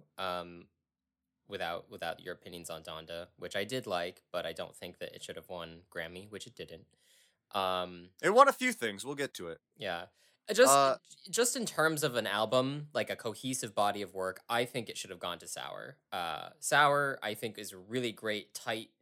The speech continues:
Speaker 1: tightly packed, like, pop rock album. Um,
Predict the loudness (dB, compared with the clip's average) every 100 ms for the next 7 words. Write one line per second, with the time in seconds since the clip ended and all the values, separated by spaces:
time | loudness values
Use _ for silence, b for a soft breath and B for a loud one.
0 | _ _ -4 -4 -4 -8 -2 -2 -4 -14
1 | -14 _ -4 -4 -4 -6 -8 -4 -4 -4
2 | -8 -8 -6 -6 -8 -14 _ _ _ _
3 | _ _ -4 -2 -2 -6 -12